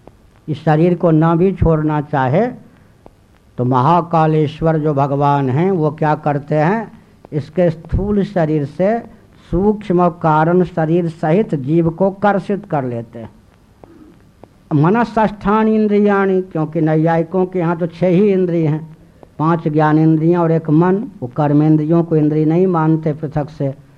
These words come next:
अंतर्भाव कर लेते। नैयायिकों की भाषा में भी श्री कृष्ण भगवान बोल देते। कौन पकड़े? अंकुश क्या है विद्वानों पर?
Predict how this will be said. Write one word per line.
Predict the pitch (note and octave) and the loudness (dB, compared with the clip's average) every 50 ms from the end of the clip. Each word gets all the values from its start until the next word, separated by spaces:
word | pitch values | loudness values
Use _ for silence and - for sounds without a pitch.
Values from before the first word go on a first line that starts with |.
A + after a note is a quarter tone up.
| - - _ | -20 -14 _
अंतर्भाव | C3+ C#3+ C#3+ C#3 C#3+ D#3 D3+ D3 C3 C3 D#3 F3 F3+ F3 | -2 0 0 0 2 0 0 0 0 2 2 2 2 0
कर | F3 - D#3 D3 | 0 -2 -2 -2
लेते। | D3 C#3+ C#3+ C3+ C#3+ - C#3+ C#3+ C#3+ - - - - | 0 -2 -2 -4 -4 -6 -6 -6 -6 -10 -20 -8 -2
नैयायिकों | C#3 D3+ E3+ E3+ E3+ F#3 F#3 G3 G3+ F#3+ G3+ G#3+ G#3 G3+ | 0 2 2 4 4 4 4 2 2 0 0 0 0 0
की | G3+ G3 F#3+ | 0 -2 -2
भाषा | F3 D#3+ E3 D#3+ - - F#3 E3+ E3+ | 0 0 0 0 -2 -2 -2 -2 -2
में | F3 F3+ F3+ | -2 -2 -2
भी | F3 F#3+ F#3 | -2 -2 -2
श्री | F#3+ - F3+ | -2 -6 -6
कृष्ण | F3 F#3+ F#3+ D#3+ - F#3 E3+ | -6 -6 -8 -6 -4 -2 -2
भगवान | E3 E3 D#3+ E3 E3 E3+ E3 D#3+ | -2 0 0 0 0 0 0 0
बोल | D#3 D#3 D#3 D#3 D3 | 0 0 0 0 0
देते। | D3 D3 D3 D3 - D3+ D3 - - - - - - - - - - _ _ - - - | -2 -4 -4 -6 -8 -8 -8 -8 -10 -12 -20 -20 -20 -20 -20 -20 -20 _ _ -18 -4 0
कौन | E3 F3+ A3 A#3 A3 | 2 2 2 2 0
पकड़े? | F3+ - D#3+ D#3 D#3 D3+ D#3 F3 E3+ C3+ A#2 - C#3 B2 - - - - _ _ _ _ _ _ | 0 0 -2 0 0 -2 -2 0 -2 -2 -4 -6 -10 -14 -14 -18 -20 -20 _ _ _ _ _ _
अंकुश | A#2 C3+ D3 D3 - - A3+ G#3+ G#3+ A3 A3+ F#3+ | -8 -6 -6 -6 -2 0 0 0 -2 -4 -6 -4
क्या | F#3 G3+ | -2 -2
है | A3+ G3 C#3 C#3 | 0 -2 -2 -4
विद्वानों | C#3 C#3 C#3 C3 C3+ C#3+ C#3 D3 D3+ D3 C#3 | -4 -6 -6 -6 -6 -6 -4 -2 -2 -4 -4
पर? | C3+ - D3 D3 | -4 -6 -8 -8